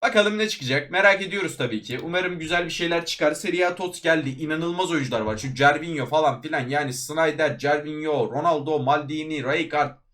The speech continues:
ya Maldini, Ronaldo, C-, Gervinho, Sneijder. Şu kaliteye bak.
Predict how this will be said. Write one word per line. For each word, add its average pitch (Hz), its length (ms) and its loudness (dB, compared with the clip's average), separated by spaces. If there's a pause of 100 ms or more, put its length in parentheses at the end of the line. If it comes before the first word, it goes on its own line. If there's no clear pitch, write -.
(400)
ya 143 100 4
Maldini, 180 400 6
Ronaldo, 175 480 4
C-, 127 200 -6
Gervinho, 170 480 2
Sneijder. 160 460 0
Şu - 400 -8
kaliteye 160 500 0
bak. - 320 -2